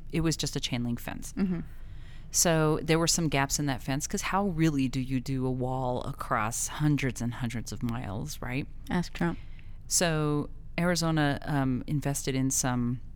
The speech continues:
Speaker 1: oh, uh, some, like, forty-foot, um, containers, like shipping containers,
Speaker 2: Mm-hmm.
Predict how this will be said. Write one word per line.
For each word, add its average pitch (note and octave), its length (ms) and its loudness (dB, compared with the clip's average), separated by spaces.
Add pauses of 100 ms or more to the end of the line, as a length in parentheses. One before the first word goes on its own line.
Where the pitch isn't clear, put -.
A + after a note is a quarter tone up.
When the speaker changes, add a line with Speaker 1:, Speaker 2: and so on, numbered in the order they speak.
(380)
Speaker 1:
oh, C#3+ 320 0
uh, C#3+ 240 0
some, D3+ 260 0
like, C3+ 160 0
forty-foot, C#3+ 920 0
um, C3+ 240 0
containers, D3+ 520 -2
like D3+ 120 -4
shipping - 260 0
containers, F3+ 540 -2
Speaker 2:
Mm-hmm. F3+ 320 4